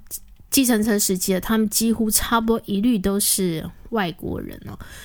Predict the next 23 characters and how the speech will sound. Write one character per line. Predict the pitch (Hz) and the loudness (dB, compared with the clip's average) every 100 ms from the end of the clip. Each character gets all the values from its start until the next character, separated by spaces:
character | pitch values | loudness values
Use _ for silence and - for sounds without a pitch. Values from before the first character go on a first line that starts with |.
| - | -12
就 | - 262 | -2 0
是 | 262 | 0
比 | - | 0
较 | 214 220 | 0 2
像 | 220 214 | 2 2
类 | 196 196 | 4 2
似 | 202 185 | 0 0
什 | 175 | 0
么 | 175 | 2
印 | 202 196 | 2 2
度 | 208 196 | 2 2
人 | 175 185 | 2 2
啊、 | 180 175 | 2 0
巴 | 190 190 | 2 0
基 | 190 | 0
斯 | 196 190 | -2 -4
坦 | - 185 | 0 0
人 | 156 151 175 | 0 0 0
啊， | 170 165 180 - - - - - | 2 2 0 -2 -10 -14 -14 -4
应 | 247 | 0
该 | 269 | 2
说 | 262 269 196 | 2 0 0
远 | 170 | -2